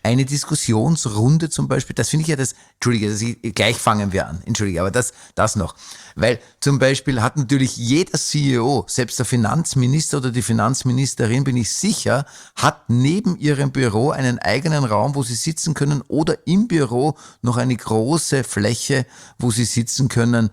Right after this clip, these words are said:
an einem Sofa und wenn wer kommt, was zu besprechen, wer-, wird er wahrscheinlich nicht am Schreibtisch sitzen, sondern man setzt sich irgendwie auf ein Sofa oder in bequeme Stühle, vermutlich. Also ich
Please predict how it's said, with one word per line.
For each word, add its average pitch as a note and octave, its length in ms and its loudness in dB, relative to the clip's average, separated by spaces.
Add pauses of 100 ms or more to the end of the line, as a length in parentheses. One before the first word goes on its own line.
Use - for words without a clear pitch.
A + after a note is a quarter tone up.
(420)
an F#2 140 0
einem E2 140 0
Sofa C3 460 0
und A2+ 280 -2
wenn F#2 300 0
wer F2+ 160 0
kommt, C#3 460 0
was A2+ 180 -2
zu - 100 -8
besprechen, A2 600 -2
wer-, A2 180 -2
wird B2 240 -4
er A#2+ 60 -6
wahrscheinlich A2+ 460 -2
nicht D3 460 0
am A2 120 0
Schreibtisch - 500 -2
sitzen, D3 400 -4 (240)
sondern B2+ 280 2
man A#2 120 2
setzt - 400 -4
sich B2+ 320 -6
irgendwie G#2 600 -2 (240)
auf - 180 -4
ein D2+ 100 0
Sofa A2 420 -2
oder G2+ 180 -2
in F#2 80 -2
bequeme G#2 340 0
Stühle, C3 300 0
vermutlich. B2+ 640 0
Also G#2 160 0
ich G2+ 100 -6